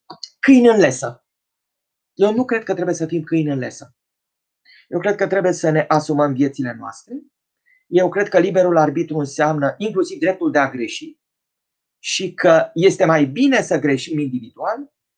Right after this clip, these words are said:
decât să lăsăm statul să greșească în numele nostru. Pentru că greșelile statului sunt de obicei greșeli teribile,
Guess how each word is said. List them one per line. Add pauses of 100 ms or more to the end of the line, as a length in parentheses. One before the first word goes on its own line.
decât
să
lăsăm
statul
să
greșească
în
numele
nostru. (580)
Pentru
că
greșelile
statului
sunt
de
obicei
greșeli
teribile,